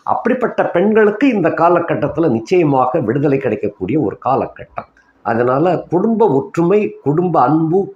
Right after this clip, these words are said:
குதூகலம் ரொம்ப சிறப்பாக இருக்கும். இதனால் குழந்தை பேர் இல்லாமல் இருக்கின்ற தாய்மார்களுக்கும் அந்த சுமங்கலிகளுக்கும் இப்ப தாய்மை பேர் அடையக்கூடிய ஒரு வாய்ப்பை இந்த சுக்கிரன் வந்து வழங்குவார். இவருடைய அருமையான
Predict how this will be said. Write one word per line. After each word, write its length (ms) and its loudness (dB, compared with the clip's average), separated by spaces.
குதூகலம் 560 0
ரொம்ப 360 0
சிறப்பாக 640 0
இருக்கும். 380 -8
இதனால் 460 2
குழந்தை 400 2
பேர் 240 4
இல்லாமல் 640 4
இருக்கின்ற 840 2
தாய்மார்களுக்கும் 1000 0
அந்த 500 0
சுமங்கலிகளுக்கும் 640 0
இப்ப 300 -2
தாய்மை 520 2
பேர் 260 2
அடையக்கூடிய 640 2
ஒரு 180 0
வாய்ப்பை 680 0
இந்த 540 0
சுக்கிரன் 500 -2
வந்து 260 -2
வழங்குவார். 600 -4
இவருடைய 480 0
அருமையான 800 2